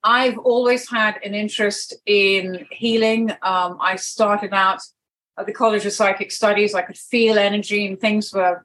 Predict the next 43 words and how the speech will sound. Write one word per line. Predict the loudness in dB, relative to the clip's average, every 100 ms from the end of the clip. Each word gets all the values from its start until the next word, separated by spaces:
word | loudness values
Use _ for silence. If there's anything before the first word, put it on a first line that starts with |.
| _
you | -12 -10
know, | -8
very, | 0 2 4 0 -2 -8 _ -6
I | -4
could | -4 -8 -12
connect | -4 0 0 -2 -6
with | -6 -2
the | 0
other | 0
side, | -2 2 2 2 0
and | -4 -6
I |
was | -6 -2
very | 0 0
spiritual. | -4 -4 -2 -2 -4 -6 -6 -6 _ _ _ _ _ _ -2
And | 2 4
one | 4 2
day | 0
somebody | 0 -2 -2 -4
put | -4
a |
magnet | 0 0 0 -2 -4
in | -4
my | -6
hand | -2 0 -2 -6 -16 -20 _
and | 2 2 0 -2
I | -4
could | -4 -8 -12 -8
feel | 0 0 2
the | 2
energy | 0 -2 -4
from | -4 -4 -4
it. |
I | -8
went, | -8 -4
"Wow, | 0 2
that's | 0 0 0
interesting." | 0 0 0
He | 0
said, | 0 -6 -4
"Turn | -4 -2
it | 2 4 4 2
over." | -2